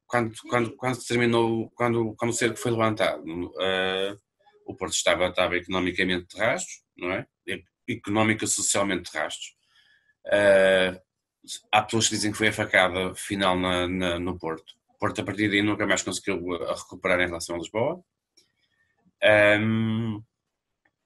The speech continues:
e, eh, depois aparecem uma série de médicos a contradizer o Ricardo Jorge, mas o Ricardo Jorge manteve-se fiel àquilo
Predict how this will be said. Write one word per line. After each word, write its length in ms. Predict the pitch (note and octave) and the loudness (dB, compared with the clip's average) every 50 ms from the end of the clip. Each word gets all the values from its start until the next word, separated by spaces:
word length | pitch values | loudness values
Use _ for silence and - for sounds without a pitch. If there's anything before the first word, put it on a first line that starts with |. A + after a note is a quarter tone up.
| _ _ - - - | _ _ -6 -2 0
e, 260 | - B2 A#2+ A2+ A2 | 2 4 6 6 6
eh, 160 | G#2+ G#2 G2+ | 6 6 4
depois 340 | F2+ F#2 F2+ - F#2+ F#2 - | 2 -2 -6 -6 -6 -4 -4
aparecem 440 | G#2+ - G2+ G2 G#2 G2+ - G#2+ G#2 | -2 -2 0 2 2 2 2 0 0
uma 160 | G#2 G#2+ G#2 | 0 0 0
série 220 | G2+ G#2+ G#2+ G#2 G2 | 2 2 2 2 2
de 60 | G2+ | 2
médicos 500 | G2+ G2+ G2 G2 G#2 A2 - - F2+ F#2 | 4 4 4 4 2 -2 -4 -4 -6 -6
a 60 | F2+ | -4
contradizer 560 | F2+ F#2 F2 F2 E2+ E2+ E2+ E2 D#2+ E2+ E2 | -4 -4 -4 -4 -4 -4 -4 -4 -4 -6 -6
o 40 | - | -8
Ricardo 360 | - - - E2+ E2 D#2 D2+ | -8 -4 -2 -2 -2 -2 -4
Jorge, 460 | D#2+ F#2+ G2 G2+ A2 B2+ C3 - - - _ _ _ _ _ _ _ _ _ _ _ _ _ _ _ _ _ - D#2+ F2+ F2+ D#2 - - D2 | -2 -2 0 0 -2 -4 -6 -8 -10 -14 _ _ _ _ _ _ _ _ _ _ _ _ _ _ _ _ _ -12 -10 -8 -8 -10 -12 -12 -8
mas 160 | F2+ F#2+ F2+ E2+ | -6 -4 -4 -4
o 80 | E2 | -4
Ricardo 260 | F2 F2 F#2 F#2 F2+ | -4 0 0 2 2
Jorge 240 | E2+ F2+ F2 E2 D#2+ | 2 0 0 0 -2
manteve-se 460 | E2+ E2+ E2+ F2 D#2 - - - - | -4 -4 -4 -4 -6 -6 -6 -8 -6
fiel 260 | - F#2+ F#2 F2 E2 E2 | -2 0 2 2 2 2
àquilo 320 | D#2 - - E2+ E2 | 0 -2 -4 -8 -8